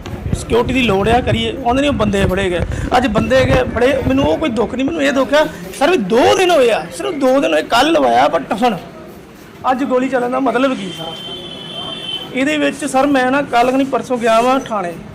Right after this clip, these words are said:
ਮੈਂ ਸਰ ਉਹਨਾਂ ਨੂੰ ਪੁੱਛਿਆ ਵੀ "ਇੱਦਾਂ ਸਾਰਾ ਪ੍ਰੋਬਲਮ ਚੱਲਣ ਦੀ ਆ ਵੀ ਇੱਕ ਬੰਦੇ ਨੂੰ ਉਹਨੇ ਇੱਕ ਦੋ ਗੋਲੀਆਂ ਫੜ ਲਈਆਂ, ਕੋਈ ਵੀ ਬੰਦਾ ਦਿਮਾਗੀ ਪ੍ਰੋਬਲਮ ਹੈ।"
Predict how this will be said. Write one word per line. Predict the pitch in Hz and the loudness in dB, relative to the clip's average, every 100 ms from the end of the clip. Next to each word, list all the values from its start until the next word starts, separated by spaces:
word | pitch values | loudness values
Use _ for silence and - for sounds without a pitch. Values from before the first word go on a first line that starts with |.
| - - - 247 | -14 -12 -10 -6
ਮੈਂ | 247 | 0
ਸਰ | |
ਉਹਨਾਂ | 254 277 | 2 2
ਨੂੰ | 285 | 0
ਪੁੱਛਿਆ | 254 262 254 | -4 0 0
ਵੀ | 269 | 0
"ਇੱਦਾਂ | 214 240 226 | -2 -2 0
ਸਾਰਾ | 240 262 | 0 0
ਪ੍ਰੋਬਲਮ | 220 202 196 214 | 0 -2 -2 -4
ਚੱਲਣ | 202 202 | -6 -6
ਦੀ | 202 226 | -6 -6
ਆ | 262 294 - - - - | -6 -6 -12 -16 -16 -6
ਵੀ | 247 | -4
ਇੱਕ | 254 | -4
ਬੰਦੇ | 220 214 214 | -4 -2 -2
ਨੂੰ | 233 | -2
ਉਹਨੇ | 240 269 254 - | -2 -2 -4 -6
ਇੱਕ | - 269 | -6 -2
ਦੋ | 247 | -2
ਗੋਲੀਆਂ | 233 226 233 | 0 -2 -2
ਫੜ | 214 | -2
ਲਈਆਂ, | 233 254 254 | 0 0 -2
ਕੋਈ | 240 240 233 - - - | -4 -6 -8 -12 -12 -10
ਵੀ | 240 | -4
ਬੰਦਾ | 233 233 | 0 2
ਦਿਮਾਗੀ | 233 202 214 | 2 2 0
ਪ੍ਰੋਬਲਮ | 233 202 | 2 2
ਹੈ।" | 190 | 0